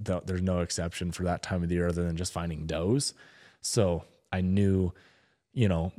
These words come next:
getting out there and just finding does was what we had to do as soon as we were hunting.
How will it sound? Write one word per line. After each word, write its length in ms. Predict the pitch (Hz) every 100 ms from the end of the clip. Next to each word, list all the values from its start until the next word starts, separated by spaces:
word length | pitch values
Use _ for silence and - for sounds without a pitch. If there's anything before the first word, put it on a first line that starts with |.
| 127
getting 320 | 117 107 98
out 320 | 92 92 90 95
there 420 | 87 85 80 - _ _ _ _ _ _ _
and 260 | 113 101 90
just 180 | 95 -
finding 320 | 101 90 85
does 260 | 85 80 78
was 140 | 80
what 140 | 82
we 80 | 78
had 140 | 85 82
to 60 |
do 140 | 82 78
as 80 |
soon 160 | - 87
as 100 | 78
we 120 | 80
were 60 | 73
hunting. 440 | - 82 - 73